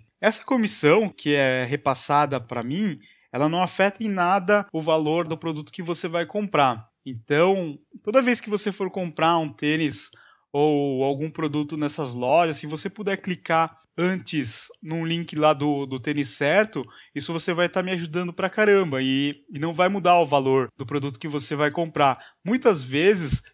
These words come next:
eu até coloco algum cupom, alguma coisa que vai deixar o produto até mais barato. Se você puder clicar em algum link, você vai tá ajudando o Tênis Certo. Uma coisa assim que as pessoas confundem é que o conteúdo sempre tem que ser gratuito.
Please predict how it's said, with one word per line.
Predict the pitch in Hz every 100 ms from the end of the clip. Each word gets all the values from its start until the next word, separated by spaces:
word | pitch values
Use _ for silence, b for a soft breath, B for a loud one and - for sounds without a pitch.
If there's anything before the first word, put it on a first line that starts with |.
| -
eu |
até | 143 190
coloco | - 202 196 196 196
algum | 175 185
cupom, | - 156 _ 143 156 180 170 156
alguma | 143 151 160
coisa | 156 175 165 170
que | -
vai | 151 165
deixar | 160 -
o | 170
produto | - 165 165
até | 170 - 165
mais | 175 170
barato. | 202 190 175 165 - 110 -
Se | -
você | 143 147
puder | 175 185 175
clicar | 180 156 165
em | 165
algum | 165 175
link, | 165 180 196
você | 196
vai | 196
tá | 196 190 202 -
ajudando | 160 160 151 165 170
o |
Tênis | 170 180 180
Certo. | - 135 117 110 104 -
Uma | 143
coisa | 151 175
assim | - 180
que | 170
as | 156
pessoas | - 147 160 156
confundem | - 165 147 - 147 214 156 123 107 - _ _
é | 139 143
que | 120 - 160
o | 156
conteúdo | 147 165 151 156 151 170 175
sempre | - 165 165 190 185 170
tem | 151 170
que |
ser | - 180 170
gratuito. | 165 165 170 190 190 147 123